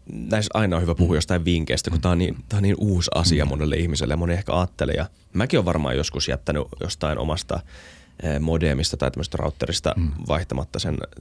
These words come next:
Speaker 2: Joo.
Speaker 1: niin kuin tehdasasetussalasanan. Mut sekin
Speaker 2: Joo.
Speaker 1: kannattaa kyllä vaihtaa.
Speaker 2: Se kannattaa vaihtaa ehdottomasti. Ää, ja sitten ihan se, se, minkä mä jo sanoinkin, mutta se, että niin kun vaikka puhelimen taikka läppärin tai muut, niin se perusasia, että virustorjunnat kunnossa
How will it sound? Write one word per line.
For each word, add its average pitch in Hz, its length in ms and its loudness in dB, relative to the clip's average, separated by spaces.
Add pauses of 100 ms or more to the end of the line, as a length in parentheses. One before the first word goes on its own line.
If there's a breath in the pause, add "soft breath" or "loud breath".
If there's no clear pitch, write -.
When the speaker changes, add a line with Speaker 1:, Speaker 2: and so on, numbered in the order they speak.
(120)
Speaker 2:
Joo. 90 60 -2
Speaker 1:
niin 85 180 2
kuin 73 320 -2
tehdasasetussalasanan. - 1400 -2
Mut 113 80 -6
sekin 90 180 4
Speaker 2:
Joo. 80 60 4
Speaker 1:
kannattaa 85 380 0
kyllä 76 180 0
vaihtaa. - 340 -2
Speaker 2:
Se 123 80 2
kannattaa 110 420 2
vaihtaa 123 380 2
ehdottomasti. 98 760 2 (360 loud breath)
Ää, 95 160 4
ja 107 240 6
sitten 143 320 0
ihan 143 200 4
se, 131 160 2
se, 131 120 2
minkä 127 160 2
mä 123 80 2
jo 120 60 2
sanoinkin, 117 380 4
mutta 95 220 0
se, 101 200 4
että 92 240 0
niin 90 140 4
kun 87 180 0 (320 loud breath)
vaikka 143 340 2 (380)
puhelimen 107 460 4
taikka 98 280 0
läppärin 92 420 0
tai 95 180 0
muut, 98 320 2
niin 95 140 0
se 127 100 -4
perusasia, 101 600 2
että - 160 -8
virustorjunnat 120 720 2
kunnossa 120 480 -2